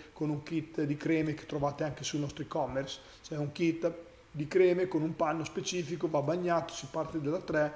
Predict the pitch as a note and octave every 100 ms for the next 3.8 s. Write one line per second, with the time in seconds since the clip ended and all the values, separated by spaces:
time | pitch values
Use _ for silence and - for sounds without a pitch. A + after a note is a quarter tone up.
0 | - - - - D3+ D3 C#3+ - - -
1 | - - - - - - - - D#3+ F3+
2 | - D#3+ D3+ - D#3 D3+ E3+ C#3+ - F#3+
3 | D#3 E3 F3+ D#3+ C#3+ D3+ D3+ -